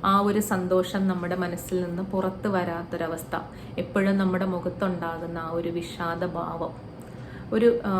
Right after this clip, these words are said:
ഒന്നോ രണ്ടോ ആഴ്ചയിൽ അതിന് മേളിലോട്ട് പോകുന്ന അത്രയും ദിവസം നിങ്ങൾക്ക് ഈ ഒരു വിഷമഘട്ടം നിങ്ങളുടെ വിട്ട് മാറുന്നില്ല എന്നുണ്ടെങ്കിൽ അത് നമ്മളൊരു വിഷാദ രോഗത്തിൻ്റെ ഭാഗമായി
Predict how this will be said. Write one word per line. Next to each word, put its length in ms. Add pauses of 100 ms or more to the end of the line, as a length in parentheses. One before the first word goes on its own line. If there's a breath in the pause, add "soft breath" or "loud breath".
(120)
ഒന്നോ 640
രണ്ടോ 460
ആഴ്ചയിൽ 640 (260)
അതിന് 260
മേളിലോട്ട് 720
പോകുന്ന 440
അത്രയും 560 (440 loud breath)
ദിവസം 500
നിങ്ങൾക്ക് 540
ഈ 240
ഒരു 140
വിഷമഘട്ടം 1080 (240)
നിങ്ങളുടെ 420
വിട്ട് 340
മാറുന്നില്ല 840
എന്നുണ്ടെങ്കിൽ 720 (360 loud breath)
അത് 140
നമ്മളൊരു 460
വിഷാദ 560
രോഗത്തിൻ്റെ 600
ഭാഗമായി 580